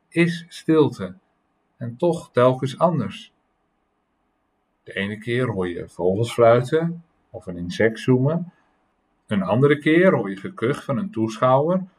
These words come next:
of wellicht het verkeer of het suizen van water door verwarmingsbuizen. Ja, het is zelfs mogelijk dat ik aan de ene kant van de zaal een totaal ander concert meemaak dan jij,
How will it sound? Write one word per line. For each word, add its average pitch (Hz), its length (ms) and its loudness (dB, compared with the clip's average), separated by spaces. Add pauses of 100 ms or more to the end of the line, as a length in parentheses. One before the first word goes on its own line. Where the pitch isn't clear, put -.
(300)
of - 200 -16
wellicht 120 380 0
het 92 120 -20
verkeer 107 540 -8
of 98 80 -8
het 95 140 -8
suizen 113 520 2
van 101 180 -4
water 110 460 -4
door 117 160 -6
verwarmingsbuizen. 107 880 -2 (3500)
Ja, 147 360 4
het 143 180 -4
is 143 120 -4
zelfs 131 240 4
mogelijk 131 560 0
dat 110 240 0
ik 131 540 0 (360)
aan 113 200 -2
de 110 180 -4
ene 185 200 4
kant 107 280 0
van 101 120 -10
de 101 80 -8
zaal 101 560 -6
een 120 300 -6
totaal 156 720 4
ander 185 340 2
concert 113 480 -4
meemaak 104 580 -6
dan 135 160 2
jij, 143 440 2